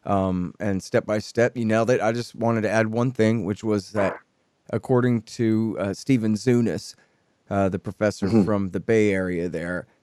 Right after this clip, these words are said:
Speaker 1: um, he talked about how the government that was overthrown in the military coup of March twenty twelve was a former military leader,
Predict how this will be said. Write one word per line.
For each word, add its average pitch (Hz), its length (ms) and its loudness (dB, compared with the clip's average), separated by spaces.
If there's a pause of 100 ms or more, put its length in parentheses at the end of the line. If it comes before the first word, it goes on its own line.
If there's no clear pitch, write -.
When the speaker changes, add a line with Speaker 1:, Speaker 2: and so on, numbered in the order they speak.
(420)
Speaker 1:
um, 98 400 -2 (560)
he 156 140 -2
talked 143 340 2
about 113 380 2
how 101 440 2 (840)
the 101 520 0 (120)
government 139 320 4
that 120 120 4
was 113 120 0
overthrown 110 760 2 (140)
in 107 120 2
the 101 60 4
military 95 560 2
coup - 300 -6 (140)
of 92 180 -2
March 101 380 2
twenty 90 280 -6
twelve 57 560 -10 (760)
was 107 680 4 (580)
a 117 80 2
former 165 480 6
military 135 760 6
leader, 85 560 -4